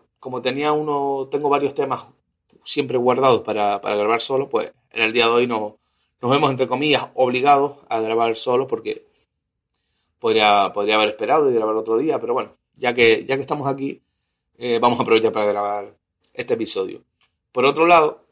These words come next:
les hago, les hago un adelanto del, el episodio de la, de la próxima semana. Eh, tenía, teníamos varias, varias ideas en la cabeza y, bueno, va a ser un episodio especial para nosotros porque,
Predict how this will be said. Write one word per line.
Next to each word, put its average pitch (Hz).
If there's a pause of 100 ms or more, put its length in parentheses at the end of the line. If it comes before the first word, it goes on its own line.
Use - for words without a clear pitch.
(800)
les 113
hago, 110 (460)
les 127
hago 156
un 156
adelanto 147
del, 107
el 107
episodio 127 (720)
de 120
la, 107
de 113
la 110
próxima 135
semana. 156 (480)
Eh, 107 (1300)
tenía, 131
teníamos 123
varias, 131
varias 135
ideas 139
en 131
la 131
cabeza 147 (720)
y, 78
bueno, - (580)
va 120
a 120
ser 123
un 120
episodio 117
especial 135
para 113
nosotros 127
porque, -